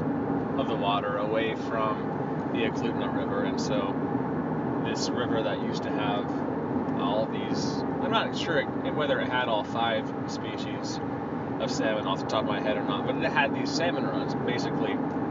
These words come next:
go down to next to nothing because all the water was diverted. Now they've gotten one of the dams already removed, and they're working to restore that river, which, um, there are, there's not a whole lot of impoundments in Alaska,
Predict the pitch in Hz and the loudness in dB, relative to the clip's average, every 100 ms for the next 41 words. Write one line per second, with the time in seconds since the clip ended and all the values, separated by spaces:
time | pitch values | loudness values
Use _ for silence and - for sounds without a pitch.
0 | 131 - - - - - 143 147 135 127 | 0 0 -2 -2 -2 -2 0 0 2 0
1 | 131 120 120 - 110 117 123 107 - - | 0 0 0 0 -2 0 0 -2 -2 -2
2 | 98 - 104 123 160 185 143 - - 104 | -2 -2 0 4 4 2 -2 -2 0 0
3 | 107 101 - - - - - - - - | 0 -2 -2 -2 -2 -2 -2 -2 -2 -2
4 | - 120 131 123 110 120 110 113 123 135 | -2 2 2 2 2 2 2 0 2 2
5 | 127 127 123 123 123 - - 120 120 123 | 2 0 0 0 0 -2 2 2 4 2
6 | 120 110 131 151 156 151 - - - 127 | 2 0 2 2 0 -2 -2 -2 0 0
7 | - 123 123 131 110 110 123 - 147 143 | 0 2 0 0 0 0 0 0 2 2
8 | 117 107 110 107 110 - - - - - | 2 2 0 0 0 0 -2 -2 -2 -2
9 | - - 117 110 - - - - - - | -2 0 0 0 0 0 0 0 0 -2
10 | - - - - - - - - - - | -2 0 0 0 -2 0 0 0 0 0
11 | 143 - 143 - - - - - - - | 0 0 0 0 0 0 0 0 0 0
12 | - - 151 170 - 156 160 190 190 165 | 0 2 4 4 2 2 2 4 4 4
13 | 165 160 151 151 135 127 139 139 139 - | 2 4 4 4 0 0 2 2 2 0
14 | 139 104 113 117 - | 2 2 2 0 0